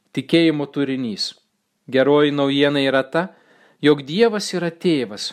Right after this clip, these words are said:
o mes jo vaikai. Ir ši naujiena mus išlaisvina ir teikia mums saugumą bei malonumą.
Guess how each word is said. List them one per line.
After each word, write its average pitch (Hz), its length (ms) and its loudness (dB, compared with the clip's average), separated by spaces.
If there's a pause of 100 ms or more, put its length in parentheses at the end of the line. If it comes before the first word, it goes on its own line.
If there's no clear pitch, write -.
(140)
o 127 120 2
mes 170 360 -2
jo 127 160 0
vaikai. 113 460 -4 (640)
Ir 151 80 4
ši 254 220 -4
naujiena 185 720 0
mus 151 320 -2
išlaisvina 151 960 -2
ir 135 160 -4
teikia 143 360 -2
mums 135 280 -4
saugumą 131 640 0
bei 113 140 -6
malonumą. 113 640 -2